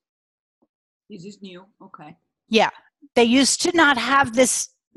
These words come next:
Speaker 2: level of detail. So that's a great question, Nancy. So I'm a client of Doctor Elena, and now we're looking at this, right? So she is, so it's business and executive coaching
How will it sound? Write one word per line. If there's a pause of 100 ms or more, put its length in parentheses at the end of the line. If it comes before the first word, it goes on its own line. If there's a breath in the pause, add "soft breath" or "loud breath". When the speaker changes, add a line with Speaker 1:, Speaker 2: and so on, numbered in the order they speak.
(180)
Speaker 2:
level
of
detail.
So
that's
a
great
question,
Nancy. (640 soft breath)
So
I'm
a
client (520)
of
Doctor
Elena,
and
now
we're
looking
at
this,
right? (600)
So
she
is,
so
it's
business
and
executive
coaching